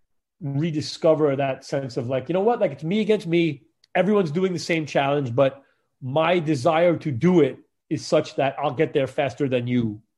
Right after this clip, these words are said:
guy in the next lane. Or I won't, and I'll get humbled like I talked about five minutes ago. But at least I know it will, it will have been an objective measurement rather than, like, "Well, I interviewed for that job, and I should have got it." You know, the world's crazy like that.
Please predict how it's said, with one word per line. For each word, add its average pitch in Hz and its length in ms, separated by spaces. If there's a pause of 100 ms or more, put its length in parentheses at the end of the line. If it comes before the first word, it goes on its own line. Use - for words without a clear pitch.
guy 127 160
in 117 80
the 117 60
next 107 200
lane. 87 300 (520)
Or 240 140
I 214 60
won't, 202 420 (100)
and 185 80
I'll 185 100
get 165 140
humbled 180 280
like 147 160
I 151 80
talked 160 200
about 151 220
five 139 180
minutes 175 220
ago. 113 260 (320)
But 175 120
at 175 80
least 208 240
I 165 80
know 175 240
it 175 40
will, 165 360
it 175 60
will 175 140
have 151 220
been 160 160
an 147 140
objective 135 440
measurement 113 460 (640)
rather 151 320
than, 139 160
like, 127 300 (400)
"Well, 180 280
I 214 140
interviewed 208 320
for 180 60
that 180 180
job, 180 320
and 180 80
I 190 40
should 185 180
have 147 100
got 170 240
it." 175 100 (220)
You 190 80
know, 165 280
the 160 100
world's 185 240
crazy 135 300
like 101 200
that. 87 160